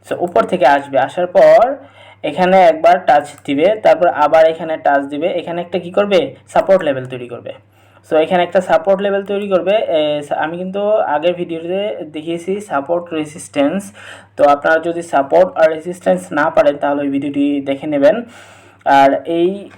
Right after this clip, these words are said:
মানে এখন যে ভিডিওগুলো তৈরি করতেছি, এখন কিন্তু মানে শুরু, ট্রেডিংটা আপনাদের শুরু করে দিচ্ছি। আপনা-,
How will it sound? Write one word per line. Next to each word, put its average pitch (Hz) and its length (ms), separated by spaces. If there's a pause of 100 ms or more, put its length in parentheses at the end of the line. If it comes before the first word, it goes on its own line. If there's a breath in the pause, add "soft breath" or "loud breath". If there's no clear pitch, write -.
(120)
মানে 156 320
এখন 190 380
যে 196 120
ভিডিওগুলো 190 460
তৈরি 156 240
করতেছি, 143 400
এখন 165 760
কিন্তু 160 240
মানে 151 600
শুরু, 196 400
ট্রেডিংটা 170 520
আপনাদের 165 300
শুরু 170 280
করে 165 200
দিচ্ছি। 143 300
আপনা-, 165 280